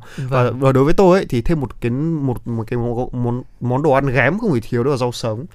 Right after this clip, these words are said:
Speaker 1: Đúng rồi.
Speaker 2: Có thể một chút lá chuối đúng không? Một chút, à, một chút, à,
Speaker 1: Rau
Speaker 2: à, rau
Speaker 1: chuối.
Speaker 2: chuối,
Speaker 1: Rau
Speaker 2: rau
Speaker 1: hoa
Speaker 2: chuối.
Speaker 1: chuối đấy. Ừ.
Speaker 2: Rau hoa chuối, đấy là lá chuối. <laughs> Tôi, tôi xin lỗi, tôi, tôi, tôi xin lỗi quý vị. Và thêm một chút nữa là rau xà lách này, rồi rau thơm, có một, có thể có thêm một tí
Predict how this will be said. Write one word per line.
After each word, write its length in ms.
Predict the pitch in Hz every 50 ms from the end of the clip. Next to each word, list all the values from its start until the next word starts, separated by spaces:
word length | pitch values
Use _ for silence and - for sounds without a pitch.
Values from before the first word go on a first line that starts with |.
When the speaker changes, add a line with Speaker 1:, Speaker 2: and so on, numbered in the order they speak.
| -
Speaker 1:
Đúng 160 | - 139 139 165
rồi. 80 | 156 113
Speaker 2:
Có 80 | - 143
thể 120 | 160 147
một 120 | 113 110 107
chút 160 | - 175 160
lá 140 | 151 127 127
chuối 340 | - - - 139 131 127 151
đúng 120 | 196 196 190
không? 140 | 190 190 170
Một 120 | 151 127 110
chút, 120 | 107 160
à, 120 | - 131 127
một 180 | 123 117 110
chút, 120 | 156 180 175
à, 80 | 170 156
Speaker 1:
Rau 100 | 180 175
Speaker 2:
à, 200 | 143 156 160 160
rau 120 | 180 175
Speaker 1:
chuối. 80 | - -
Speaker 2:
chuối, 240 | - 160 147 156 185
Speaker 1:
Rau 120 | 165 165
Speaker 2:
rau 180 | - - 170 165
Speaker 1:
hoa 120 | 170 175 165
Speaker 2:
chuối. 100 | 151 143
Speaker 1:
chuối 220 | 135 139 147 170
đấy. 100 | 185 - - -
Ừ. 60 | 156
Speaker 2:
Rau 160 | 135 156 156
hoa 180 | 160 160 156 151
chuối, 360 | 151 - 147 135 131 151 196 208 147
đấy 100 | 107 101 107
là 60 | 110 110
lá 140 | 113 123
chuối. 420 | 123 - - 135 123 139 180 208 190 175
<laughs> 60 | 139 - - - - - - 190 - - 202 180 143 - 170 - 302 262 190 -
Tôi, 100 | 131 127
tôi 80 | 123 117 - -
xin 120 | - 117
lỗi, 160 | 117 123 143 139 - -
tôi, 120 | 120 110 107
tôi, 160 | 110 110 110 110
tôi 80 | 117
xin 100 | 110 113
lỗi 60 | 120 117
quý 40 | 117 110
vị. 160 | 123 120 101 - - - - -
Và 200 | 131 123 120 117
thêm 180 | - 170 156
một 60 | 143
chút 180 | 117 - 196 185
nữa 140 | 175 175 170
là 160 | 170 160 143
rau 140 | 120 139 139
xà 220 | - - 127 110
lách 220 | 120 151 220 - -
này, 180 | 170 135 113 -
rồi 240 | - 117 113 113 110
rau 180 | 107 139 143 143
thơm, 480 | - 147 151 151 156 160 160 151 135
có 60 | 117 131
một, 120 | 139 131 117 113 -
có 100 | - 135
thể 100 | - 123 -
có 80 | 113 113
thêm 160 | - 160 147
một 80 | 127 - -
tí 360 | - 127 127 139 160 190 247